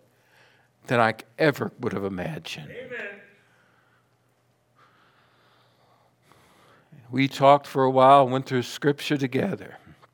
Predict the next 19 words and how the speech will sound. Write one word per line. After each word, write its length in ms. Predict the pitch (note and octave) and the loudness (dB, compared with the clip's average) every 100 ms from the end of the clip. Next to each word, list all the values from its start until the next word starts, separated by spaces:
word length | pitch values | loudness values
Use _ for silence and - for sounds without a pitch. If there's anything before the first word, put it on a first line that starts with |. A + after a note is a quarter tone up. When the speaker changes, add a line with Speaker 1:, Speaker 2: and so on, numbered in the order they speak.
| _ _ _ _ _ _ _ _ _ _ _ _ _ _ _ _ _ _ _ _ _ _ _ _ _ _ _ _ - _ _ _ _ - | _ _ _ _ _ _ _ _ _ _ _ _ _ _ _ _ _ _ _ _ _ _ _ _ _ _ _ _ -20 _ _ _ _ -10
Speaker 1:
And 100 | G#2+ | -4
I 120 | A2 | -4
said, 300 | - C3+ A#2 | 0 0 0
"Do 100 | G#2+ | -4
you 220 | A#2 A#2+ | -2 0
want 400 | A2 A2 A#2 G#2+ | -2 -2 -2 -2
to 100 | G#2+ | -10
experience 640 | F#2+ - - A#2 A#2+ G#2 - | -14 -14 -6 -2 -2 -6 -2
God's 320 | C#3 A2+ - | 0 0 -4
cleansing 640 | - A#2+ A#2 A#2+ B2+ A2+ | -10 -6 -6 -6 -6 -6
and 120 | C3 C3 | -6 -6
renewal 440 | A#2+ C3 C#3+ C3 | -4 -2 0 0
in 140 | C3 | -2
your 120 | C3 C3+ | -2 -2
life?" 440 | C3+ C#3 G2 - _ _ _ _ _ _ _ _ _ _ _ _ | 0 -2 -6 -12 _ _ _ _ _ _ _ _ _ _ _ _
He 180 | - G2+ | -12 -12
said, 340 | - G2+ F#2+ | -8 -8 -8
"Pastor, 640 | A2 A2+ G2 - - D3+ - _ - - _ _ | -4 -4 -4 -10 -10 -10 -16 _ -20 -20 _ _
I, 340 | G#2+ G#2+ A2+ | -4 -2 -2